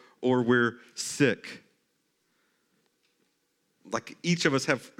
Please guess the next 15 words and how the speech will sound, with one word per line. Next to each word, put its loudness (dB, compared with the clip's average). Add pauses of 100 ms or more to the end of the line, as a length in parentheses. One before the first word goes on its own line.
(120)
probably 0
that -2
one -2
thing -2
that -4
we -2
go -2
to -6
no -2
<laughs> -2
matter 0
what 0
it -2
is. -8 (680)
Google, 2